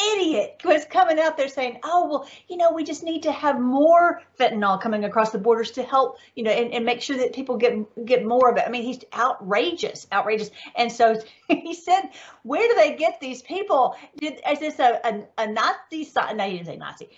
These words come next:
but he says, "Is this a science experiment from a lab?"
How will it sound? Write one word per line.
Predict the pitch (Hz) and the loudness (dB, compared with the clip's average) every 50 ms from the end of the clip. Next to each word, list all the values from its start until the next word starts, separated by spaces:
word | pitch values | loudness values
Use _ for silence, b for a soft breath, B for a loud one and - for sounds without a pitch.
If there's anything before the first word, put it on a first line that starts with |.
| b _ | b _
but | 240 254 262 | 0 0 0
he | 269 285 277 | 0 0 2
says, | 370 349 370 349 339 | 4 4 4 2 0
"Is | 330 277 247 | -6 -8 -8
this | 302 339 339 | -10 -10 -8
a | 302 240 | -8 -8
science | 240 - - 240 277 349 349 302 - | -4 -2 0 2 2 4 2 0 -2
experiment | 254 - - - - 302 302 285 269 254 254 247 - | -6 -12 -14 -4 0 0 0 2 0 -2 -4 -2 0
from | - 240 196 190 | 0 0 2 0
a | 190 | -2
lab?" | 202 208 214 214 247 254 233 214 240 - | 0 0 2 2 2 2 2 2 2 0